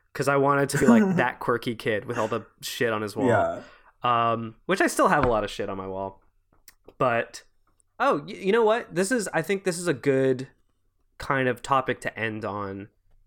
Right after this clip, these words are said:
Speaker 1: and, and we can kind of roll, wind, we can wind down from here. Um,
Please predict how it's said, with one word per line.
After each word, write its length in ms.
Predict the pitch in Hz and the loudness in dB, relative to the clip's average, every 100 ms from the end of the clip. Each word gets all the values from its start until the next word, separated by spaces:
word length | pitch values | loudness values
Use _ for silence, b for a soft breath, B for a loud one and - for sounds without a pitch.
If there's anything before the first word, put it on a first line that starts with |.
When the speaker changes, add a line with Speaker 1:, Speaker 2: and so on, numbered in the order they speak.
| _ | _
Speaker 1:
and, 560 | 107 104 101 101 98 98 - | -10 -6 -6 -6 -10 -14 -14
and 140 | 110 | -8
we 80 | 107 | -8
can 160 | 107 120 | -8 -8
kind 240 | 127 110 | -6 -4
of 180 | 107 101 _ - | -6 -10 _ -10
roll, 580 | 110 107 104 101 104 - _ _ _ _ _ _ - | -4 -2 -2 -4 -8 -12 _ _ _ _ _ _ -6
wind, 340 | 127 143 147 | 0 0 2
we 80 | 156 | 0
can 160 | 165 | 0
wind 300 | 135 156 160 | 2 2 2
down 260 | 135 123 120 | 2 0 -2
from 160 | - 104 | -6 -8
here. 400 | 113 101 98 - b b b b _ _ | -4 -2 -4 -6 b b b b _ _
Um, 460 | 123 123 120 120 | 2 2 2 0